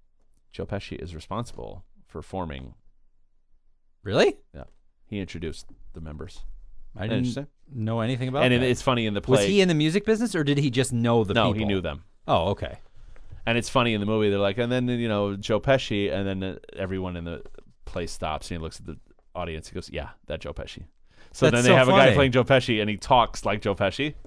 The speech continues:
Speaker 2: That's so funny,
Speaker 1: So it'd be
Speaker 2: 'cause I believe now he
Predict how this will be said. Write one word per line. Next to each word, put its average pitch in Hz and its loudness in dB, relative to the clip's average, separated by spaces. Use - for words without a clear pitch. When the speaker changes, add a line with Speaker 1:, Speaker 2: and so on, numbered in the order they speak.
Speaker 2:
That's 156 -2
so 180 2
funny, 202 0
Speaker 1:
So - 4
it'd - 2
be 185 8
Speaker 2:
'cause - 4
I 196 6
believe 240 4
now 220 4
he 165 2